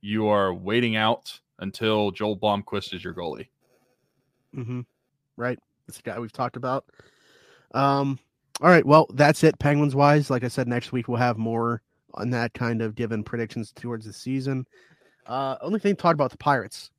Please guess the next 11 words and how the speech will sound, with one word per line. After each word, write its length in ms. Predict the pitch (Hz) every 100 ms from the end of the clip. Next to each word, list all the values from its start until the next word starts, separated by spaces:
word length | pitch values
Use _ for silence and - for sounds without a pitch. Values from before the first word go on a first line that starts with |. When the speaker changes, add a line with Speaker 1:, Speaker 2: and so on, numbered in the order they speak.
| -
Speaker 2:
<laughs> 760 | - - _ - _ _ _
Miguel 380 | 151 147 165 202
Andujar 600 | 156 170 160 127 92 104 _ -
is 140 | 135
a 60 | 135
Pittsburgh 440 | 160 - 151 135
Pirate. 360 | 143 135 110 -
It, 140 | 143
it's 200 | 135 147
so 180 | - 185
cra-, 160 | -